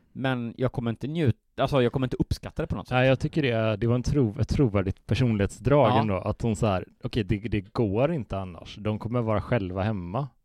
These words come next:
Speaker 2: under lång tid annars. Det, och det
Speaker 1: Såklart.
Speaker 2: går inte. Så jag måste göra. Hon var väldigt så här, eh, vad ska man säga? Eh,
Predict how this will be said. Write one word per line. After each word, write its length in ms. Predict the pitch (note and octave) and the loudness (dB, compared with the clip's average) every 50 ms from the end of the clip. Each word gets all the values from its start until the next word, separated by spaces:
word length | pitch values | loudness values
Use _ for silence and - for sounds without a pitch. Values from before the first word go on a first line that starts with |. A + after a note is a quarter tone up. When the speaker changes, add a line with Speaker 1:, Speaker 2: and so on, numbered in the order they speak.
| _ _ _ _ _ _ | _ _ _ _ _ _
Speaker 2:
under 260 | - A#2 A#2 A2 G#2+ G#2 | -4 -2 -2 -2 -2 -4
lång 220 | G#2 G2 F#2+ F2+ | -4 -4 -6 -4
tid 240 | - A2+ C3+ D#3+ D#3 | -2 0 0 0 0
annars. 200 | B2+ G2 F2 E2 | -2 -6 -6 -6
Det, 80 | F2+ | -6
och 20 | F#2+ | -4
det 0 | |
Speaker 1:
Såklart. 380 | G#2 - F#3+ G#3+ A2 - - C#3 | -2 0 0 0 2 2 2 2
Speaker 2:
går 120 | C#3 C3+ C3+ | 2 2 0
inte. 220 | A#2+ - G2 E2 - - - _ - | 0 -2 -4 -4 -6 -12 -20 _ -10
Så 120 | - - | -4 -2
jag 180 | A2 G2+ F#2+ G2 | 0 0 0 0
måste 460 | A#2 C#3 C3 - - - - - D3 | -2 -4 -4 -6 -12 -12 -6 -2 -2
göra. 320 | E3+ F3 C#3 G2 F2+ F2 | 0 0 0 -2 -4 -4
Hon 240 | - F#2+ A2+ A#2 A2+ | -4 -4 -2 -2 -2
var 180 | G#2 A2 A2 G#2 | 0 0 0 0
väldigt 360 | G2 A#2 A2+ G#2+ G#2 G#2+ - | 0 0 -2 0 -2 -4 -2
så 120 | - C#3 | 0 0
här, 220 | A#2+ G#2 F#2+ F2 F2 _ _ _ _ _ _ _ _ _ _ _ _ _ _ - - | 0 0 0 -2 -4 _ _ _ _ _ _ _ _ _ _ _ _ _ _ -14 -10
eh, 360 | A#2 G#2+ G2+ G2+ G2 G2 F#2+ F#2 - - - - - | -8 -6 -4 -4 -4 -6 -6 -10 -14 -20 -20 -20 -20
vad 140 | - - - | -16 -14 -14
ska 120 | - - A2 | -10 -8 -8
man 60 | G2+ | -6
säga? 340 | - G#2 G2 F#2+ G2 G#2 G#2 - - _ | -4 -4 -2 -2 -2 -2 -4 -6 -12 _
Eh, 60 | G#3 | -20